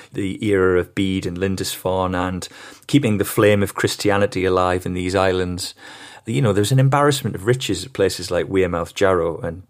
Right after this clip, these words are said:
Bede writing the first history of the English people. But certainly the extraordinary learning and scholarship that emerged in that period when, you know, there's probably the largest library in Europe in Jarrow at the time. But yes, two distinctive golden ages,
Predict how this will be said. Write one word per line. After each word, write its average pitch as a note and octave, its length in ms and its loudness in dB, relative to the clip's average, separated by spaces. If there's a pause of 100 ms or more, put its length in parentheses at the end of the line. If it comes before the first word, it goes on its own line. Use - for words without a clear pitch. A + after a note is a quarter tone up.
(100)
Bede F2+ 240 -2
writing F2 280 2
the E2 60 -4
first - 300 -2
history E2+ 280 -4
of E2+ 60 -8
the F2 60 -4
English E2 300 -6
people. F#2 400 -2 (380)
But G2 120 -6
certainly G2 540 4 (340)
the - 160 2
extraordinary A2 520 2
learning G#2+ 400 6
and F#2+ 100 -4
scholarship - 640 0
that - 140 0
emerged F#2+ 580 0 (120)
in F#2 200 0
that C3 280 0
period D#2+ 480 -2
when, F2 300 2
you F#2 100 -2
know, E2+ 60 0
there's E2+ 180 -2
probably F#2 240 -4
the E2+ 80 -2
largest F2 460 2
library E2+ 440 0
in E2 120 -6
Europe G2 400 4
in F2+ 120 -4
Jarrow F2 440 2
at - 80 -6
the - 60 -14
time. - 360 -8 (760)
But A#2 140 0
yes, A2+ 240 4
two E3+ 260 2
distinctive C#3 640 2
golden A2+ 400 4
ages, A2 600 0